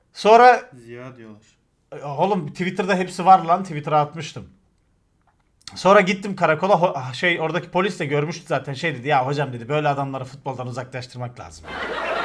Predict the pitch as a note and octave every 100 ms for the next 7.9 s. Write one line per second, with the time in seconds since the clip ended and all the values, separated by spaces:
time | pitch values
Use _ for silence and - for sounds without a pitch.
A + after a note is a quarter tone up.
0 | C#4 - - - G3 A#3 G#3 E3+ B2+ B2
1 | - - - - G#3 B3 B3+ B3 B3+ -
2 | B3+ B3 B3 A#3 C4+ C#4 C#4+ - - -
3 | A3+ A#3+ G#3+ A3 A3 A3+ A#3 A3+ A3+ G#3+
4 | A3 A3 C#4 - D#3+ G#3 B3+ G3+ F#3+ D3+
5 | D3+ E3 D#3 D#3+ C#3+ B2+ E3+ D3+ D3 C#3
6 | C#3 C3 - D3 C3+ C3 C3 B2+ B2+ -
7 | C3 B2 A2 F#2 E2+ F2+ F2 F#2 _